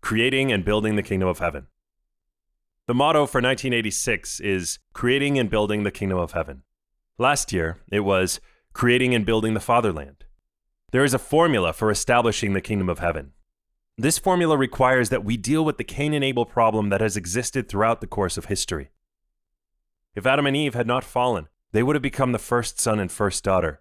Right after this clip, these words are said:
and the direct children of God. But because of the fall, the position of the first child was lost.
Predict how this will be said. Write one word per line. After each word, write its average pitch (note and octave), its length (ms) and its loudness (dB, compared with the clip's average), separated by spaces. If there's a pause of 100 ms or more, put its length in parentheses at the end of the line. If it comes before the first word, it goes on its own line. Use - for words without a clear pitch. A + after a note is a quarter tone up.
and G2+ 100 0
the A2 60 2
direct A2+ 440 0
children A2+ 360 0
of E2+ 100 -6
God. E2+ 360 -2 (600)
But - 140 -2
because C#3+ 240 0
of D#3+ 100 2
the B2 80 0
fall, F2+ 580 2 (180)
the F#2 80 -4
position A#2+ 500 0
of A2+ 80 0
the G2+ 60 -4
first - 360 -2
child A#2 320 2
was F2 160 -4
lost. G#2 500 0